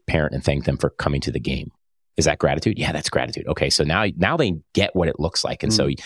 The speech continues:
Speaker 1: doesn't matter the age. You can teach those expectations. You can teach those consequences. And you can teach the behavioral patterns to them.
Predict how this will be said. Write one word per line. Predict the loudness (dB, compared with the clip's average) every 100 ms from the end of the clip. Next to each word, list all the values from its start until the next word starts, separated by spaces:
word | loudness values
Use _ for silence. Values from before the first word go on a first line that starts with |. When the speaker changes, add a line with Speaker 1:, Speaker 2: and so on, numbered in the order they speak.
| 2
Speaker 1:
doesn't | 4 4
matter | 2 2 2
the | 4
age. | 2 2 0
You | 0
can | -2 -4
teach | 0 2 2
those | 4 2
expectations. | 2 -4 0 0 2 0 -2
You |
can | -4 -2
teach | 0 2
those | 2 0 -2 _ -16
consequences. | -2 -2 0 -2 -2 0 -2
And | -2
you | -6
can | -4
teach | -4 -2
the | -2
behavioral | -2 0 0 0
patterns | -2 -2 0 -2
to | 0
them. | 2 2